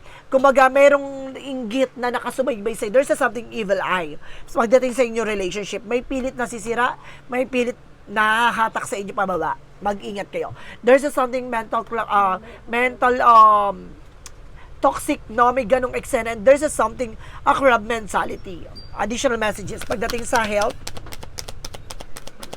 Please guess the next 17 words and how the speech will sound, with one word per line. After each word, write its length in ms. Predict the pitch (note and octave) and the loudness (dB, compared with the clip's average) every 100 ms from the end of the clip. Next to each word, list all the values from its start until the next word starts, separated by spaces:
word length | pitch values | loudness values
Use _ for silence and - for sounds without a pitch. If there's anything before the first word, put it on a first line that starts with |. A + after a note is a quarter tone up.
| - - - - - - - - - - | -12 -8 -8 -8 -14 -14 -10 -10 -10 6
there's 240 | C4 D#4+ | 8 8
a 60 | F4 | 6
tower 240 | D4+ C4 | 8 8
moment 320 | B3+ B3 A#3+ C#4 | 8 4 2 2
for 80 | |
a 80 | B3+ | 2
major 320 | A#3 B3 G3+ | 2 0 -2
changes, 480 | G#3+ G#3 F#3 F#3+ - - F#3+ | -6 -6 -6 -6 -8 -12 -6
no? 160 | F#3+ C4 - - - - - - - | -4 -4 -6 -14 -14 -14 -14 -14 -4
Kumbaga, 400 | A#3 C4+ C4 C#4 | 2 4 6 4
unti-unti 560 | C4+ C#4+ C#4 C4 C4+ | 2 0 -2 0 -2
na 80 | C4 | 0
magbabago, 880 | B3 A3+ A3+ A#3 C4 B3 C#4+ E4+ - | -2 0 2 6 6 8 8 6 2
lahat 240 | D4+ B3 | -2 0
ng 120 | B3+ A#3+ | -2 -2
kaganapan 480 | A3+ A#3 A#3 A#3+ G#3+ | 0 2 0 -2 -4
sa'yo. 400 | A3+ G#3+ B3 | -2 2 2